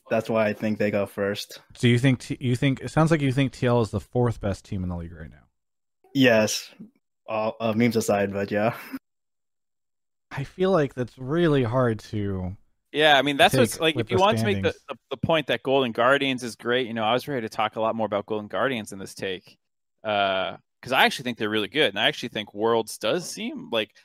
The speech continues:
Speaker 3: slightly possible. I'm a little concerned about their best of five, but, like, I'm pretty hot on Golden Guardians too, but to, to, to randomly decide T L is the team not making it is where I'm like, "Wait,
Speaker 2: Yeah,
Speaker 3: what,
Speaker 2: that's
Speaker 3: what are
Speaker 2: the
Speaker 3: we talking
Speaker 2: problem,
Speaker 3: about?"
Speaker 2: because,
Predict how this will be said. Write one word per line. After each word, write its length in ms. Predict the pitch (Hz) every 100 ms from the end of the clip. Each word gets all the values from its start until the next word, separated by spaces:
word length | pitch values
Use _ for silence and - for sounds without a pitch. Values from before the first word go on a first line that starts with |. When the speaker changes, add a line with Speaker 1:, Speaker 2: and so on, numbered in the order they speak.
| _ _ _
Speaker 3:
slightly 280 | - 127 127
possible. 380 | 120 123 139 190
I'm 80 | 123
a 60 |
little 200 | 110 127
concerned 340 | 143 139 - 123
about 200 | 127 113
their 120 | 107
best 280 | 104 - 151
of 100 | 143
five, 420 | 98 107 208 226 - - - -
but, 160 | 123 104
like, 320 | 110 104 95 - _ _ _ _ _ _ _ _ _ _ _ 147 151 - -
I'm 100 | 131
pretty 200 | - 349
hot 160 | 139 113
on 80 | 107
Golden 200 | 101 101
Guardians 400 | 98 98 92 -
too, 240 | 175 135
but 200 | 104 104
to, 160 | - 139
to, 380 | - 165 - 131
to 140 | 180
randomly 420 | 131 139 196 208
decide 460 | 190 156 - 143 143
T 220 | - 156
L 160 | 123 131
is 80 | 120
the 80 |
team 220 | 113 131 117
not 180 | 117
making 300 | 104 110 127
it 80 | 165
is 160 | 120 117
where 180 | 123 120
I'm 120 | 117
like, 200 | 107 98
"Wait, 80 | 151
Speaker 2:
Yeah, 100 | 151
Speaker 3:
what, 60 |
Speaker 2:
that's 60 | 165
Speaker 3:
what 40 | 160
are 20 |
Speaker 2:
the 60 |
Speaker 3:
we 20 | 208
talking 60 |
Speaker 2:
problem, 280 | 196 160 131
Speaker 3:
about?" 120 | 160
Speaker 2:
because, 280 | 160 180 120